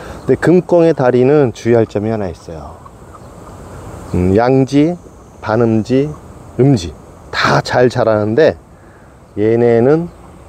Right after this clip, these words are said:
병충해가 있어요. 어떤 거냐면 진딧물이 잘 끼기 때문에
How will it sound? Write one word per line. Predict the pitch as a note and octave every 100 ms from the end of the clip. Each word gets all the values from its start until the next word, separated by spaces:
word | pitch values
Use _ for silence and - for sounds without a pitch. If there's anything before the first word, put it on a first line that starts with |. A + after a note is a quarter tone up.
| - - - - - - -
병충해가 | - D3+ - - C3+ G#2
있어요. | E2 - C#2 C#2 - - - - - -
어떤 | - G2+
거냐면 | G2 G2 A2 G#2
진딧물이 | - B2+ A#2 B2 A#2 A#2
잘 | - A2+
끼기 | G#2 C3 A2+
때문에 | - F#2 G#2+ C3